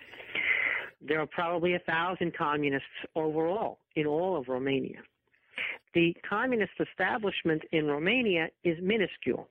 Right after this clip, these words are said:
microscopic. They have been killed in the dic-, the right-wing dictatorship's jails during the interwar period, or they've been murdered by Stalin in his own purges. So this establishment total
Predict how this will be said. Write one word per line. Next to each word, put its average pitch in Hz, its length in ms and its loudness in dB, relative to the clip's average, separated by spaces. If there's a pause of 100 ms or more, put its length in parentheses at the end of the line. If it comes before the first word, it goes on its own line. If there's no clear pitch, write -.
(280)
microscopic. 147 840 0 (600)
They 160 140 2
have 143 140 -2
been 151 160 0 (120)
killed 254 340 0 (540)
in 139 380 2 (720)
the 147 80 0
dic-, - 260 -2 (120)
the 135 80 0
right-wing 160 480 0
dictatorship's 143 680 0 (140)
jails 131 400 0 (240)
during 139 180 2
the 151 140 0
interwar 196 400 2
period, 175 440 2 (400)
or 214 240 2
they've 180 180 2
been 175 160 2
murdered 185 340 2
by 185 160 2 (120)
Stalin 196 420 -2
in 139 80 -2
his 151 160 0
own 226 240 2
purges. - 400 -4 (1500)
So 214 80 0
this 349 160 2 (180)
establishment 180 840 0 (440)
total 185 420 -2